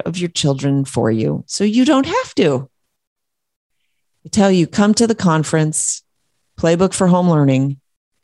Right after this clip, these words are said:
June twenty-four and twenty-five, and I will free you from the school abuse that you have suffered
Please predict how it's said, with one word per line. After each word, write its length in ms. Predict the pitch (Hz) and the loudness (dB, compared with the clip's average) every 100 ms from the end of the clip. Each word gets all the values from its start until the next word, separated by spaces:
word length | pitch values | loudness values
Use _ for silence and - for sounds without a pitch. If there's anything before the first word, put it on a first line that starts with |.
| _ _ _ _ - | _ _ _ _ -4
June 300 | 165 175 190 | 0 2 2
twenty-four 580 | - 208 202 - 175 | 2 2 2 0 2
and 100 | 180 | 2
twenty-five, 840 | 170 175 165 156 151 143 139 135 - | 2 0 0 0 -2 0 0 -2 -4
and 200 | 151 147 | -4 -4
I 240 | - 151 175 | 0 0 2
will 480 | 160 156 151 147 - _ _ _ | 2 2 0 -2 -8 _ _ _
free 380 | - - 220 233 | -6 0 4 4
you 440 | 160 123 - - _ _ _ _ _ _ _ _ | 2 0 -2 -8 _ _ _ _ _ _ _ _
from 640 | _ 160 147 143 143 147 - _ _ _ _ _ - | _ 0 2 2 2 -2 -6 _ _ _ _ _ -4
the 220 | 143 147 | 2 2
school 460 | - 208 220 214 - | 2 2 4 4 2
abuse 540 | 160 143 156 151 - | 0 2 2 2 0
that 200 | 143 - | -2 -4
you 280 | 165 247 277 | 0 4 4
have 200 | 226 165 | 4 2
suffered 560 | - 143 - - - | 0 -4 -6 -10 -10